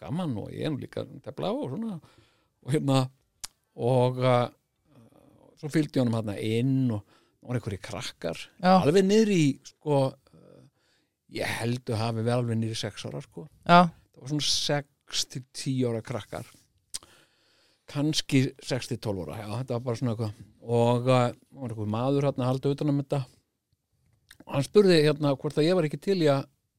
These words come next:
Speaker 1: tefla við krakkana að því að vantaði, uh, sko, hérna, mann upp að þannig að, að, að þið getur verið að tefla
Speaker 2: Já,
Speaker 1: við
Speaker 2: stóð á
Speaker 1: einhvern.
Speaker 2: stöku, já,
Speaker 1: Já,
Speaker 2: já.
Speaker 1: já. Og já, já, jú, jú, ekkert mál, já, já, bara tefla við krakkana og hérna, og ég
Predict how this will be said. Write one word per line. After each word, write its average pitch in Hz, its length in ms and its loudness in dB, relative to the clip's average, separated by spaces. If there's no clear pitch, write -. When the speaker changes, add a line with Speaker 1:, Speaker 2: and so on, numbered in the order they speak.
Speaker 1:
tefla 156 240 -4
við 139 140 -4
krakkana 156 420 -4
að 127 80 -8
því 135 80 0
að 135 80 2
vantaði, 143 640 0
uh, 131 1080 -10
sko, - 280 -4
hérna, 135 460 -6
mann 147 260 0
upp 131 140 -4
að 131 80 0
þannig 135 160 -2
að, - 340 -12
að, 135 300 -8
að 143 120 -6
þið 143 160 -8
getur 139 240 -2
verið 131 160 0
að 127 80 -14
tefla 147 240 0
Speaker 2:
Já, 175 80 12
Speaker 1:
við 160 140 10
Speaker 2:
stóð 202 100 10
á - 0 -
Speaker 1:
einhvern. 190 160 10
Speaker 2:
stöku, 147 280 8
já, 147 120 12
Speaker 1:
Já, 135 160 8
Speaker 2:
já. 113 160 -2
Speaker 1:
já. 147 100 4
Og 95 200 -4
já, 85 180 -10
já, 233 240 6
jú, 107 240 -4
jú, 285 180 0
ekkert 143 240 -4
mál, 160 160 -2
já, 98 140 -2
já, 208 160 2
bara - 180 -16
tefla - 240 -12
við - 80 -12
krakkana 147 460 -6
og 117 160 -6
hérna, 123 280 -4
og 110 500 -4
ég 131 160 -2